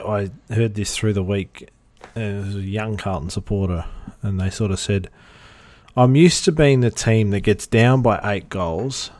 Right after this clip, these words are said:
finds a way to fight back and falls just short. And you feel really good about it. Now we're the team that gets out by eight goals, has the other team come roaring back, and we save and just manage to hold on, and you don't feel so good."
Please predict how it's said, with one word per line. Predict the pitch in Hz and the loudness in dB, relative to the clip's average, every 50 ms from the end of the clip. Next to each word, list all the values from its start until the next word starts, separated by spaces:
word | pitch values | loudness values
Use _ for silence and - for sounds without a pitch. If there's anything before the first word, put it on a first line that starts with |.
| - - - | -20 -12 -8
finds | - - - 123 123 127 123 120 | -8 0 2 4 4 4 4 4
a | 123 | 4
way | 117 107 104 | 2 2 2
to | 98 98 | 0 -2
fight | - - - 107 98 - - - | -4 -2 -2 -2 -2 -2 -4 -8
back | - 98 90 90 - | -6 -6 -6 -6 -6
and | - 98 87 - | -8 -10 -8 -6
falls | - 101 95 95 90 - | -4 -4 -4 -4 -4 -6
just | - 104 95 - | -6 -6 -6 -6
short. | - - - 98 82 78 67 - _ _ - - - - - - - - _ _ _ _ _ _ _ _ _ _ _ _ _ _ _ _ - | -6 -6 -6 -6 -6 -6 -8 -10 _ _ -12 -10 -10 -10 -12 -14 -20 -20 _ _ _ _ _ _ _ _ _ _ _ _ _ _ _ _ -6
And | 123 107 101 104 98 | -2 -2 0 0 0
you | 101 - | -2 0
feel | - 123 120 107 | 2 4 4 4
really | 101 107 107 101 101 | 4 4 2 2 2
good | 92 - 107 95 | 0 0 -2 -2
about | 87 90 90 85 80 | -2 -2 -4 -4 -6
it. | 76 - - _ _ _ _ _ _ _ _ - | -8 -10 -14 _ _ _ _ _ _ _ _ -2
Now | 113 117 123 131 135 | 2 4 4 6 8
we're | 131 123 113 | 6 8 6
the | 113 107 | 6 4
team | - - 117 110 107 104 | 4 4 4 4 4 4
that | 104 - 110 | 0 0 -2
gets | 107 98 - - | -4 -2 2 4
out | 110 113 104 - - | 4 4 4 2 0
by | - 101 98 95 92 90 | -2 -2 -2 -2 -4 -4
eight | 73 - | -6 -8
goals, | - 95 85 80 78 78 98 107 - - - - | -8 -6 -6 -4 -4 -6 -6 -8 -10 -14 -10 -4
has | - 107 98 98 | -4 -2 0 0
the | 104 | 2
other | 104 104 107 104 | 2 2 0 0
team | - - 110 104 101 | 0 0 0 0 0
come | - - 107 101 101 | 0 -2 -2 0 0
roaring | 101 101 98 98 95 92 90 | 0 0 0 0 -2 -2 -2
back, | 98 101 117 127 - - | 0 0 0 0 -2 -4
and | 120 101 | -4 -2
we | 104 98 | -2 -2
save | - - - - 110 107 107 107 101 98 | 0 0 2 2 4 4 4 4 4 2
and | 98 98 | 0 -2
just | - 104 - - 104 | -2 -4 -4 -2 -2
manage | 98 98 95 92 - - | -4 -2 -4 -4 -6 -6
to | 101 | -8
hold | - - 104 101 98 101 | -6 -4 -2 -2 0 2
on, | 101 110 139 147 | 2 4 4 4
and | 139 120 | 2 2
you | 104 101 98 | 0 0 0
don't | 98 95 87 - | 0 -2 -4 -4
feel | - 104 98 95 | -4 -4 -4 -4
so | - - 95 95 | -4 -4 -6 -6
good." | 90 95 95 85 82 | -4 -4 -4 -4 -6